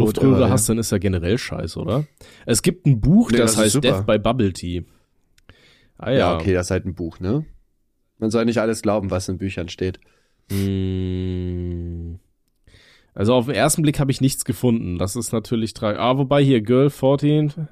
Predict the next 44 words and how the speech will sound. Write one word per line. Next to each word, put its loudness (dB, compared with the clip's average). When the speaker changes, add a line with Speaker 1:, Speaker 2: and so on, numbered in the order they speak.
Speaker 2:
äh, -8
wurde 0
mit 0
hundert 2
Bubble 2
Tea 0
Bällen 2
in -4
ihrem 2
Magen 4
gefunden 0
und 0
ist -4
daran 2
gestorben. -6
Ah, 0
nee, 4
die 2
ist 0
nur 4
in, -2
Speaker 1:
Ja, -2
Speaker 2:
die 2
ist 4
Speaker 1:
gut, 4
Speaker 2:
nur 6
Speaker 1:
im 4
Speaker 2:
ins-, 4
Speaker 1:
Magen, 2
aber, 2
Speaker 2:
die 4
ist, 2
Speaker 1:
ne? -2
Speaker 2:
die -10
ist -12
nicht -14
gestorben, -6
die -4
kam -4
nur -6
ins -12
Krankenhaus. -16
Ja, -16
gut. -20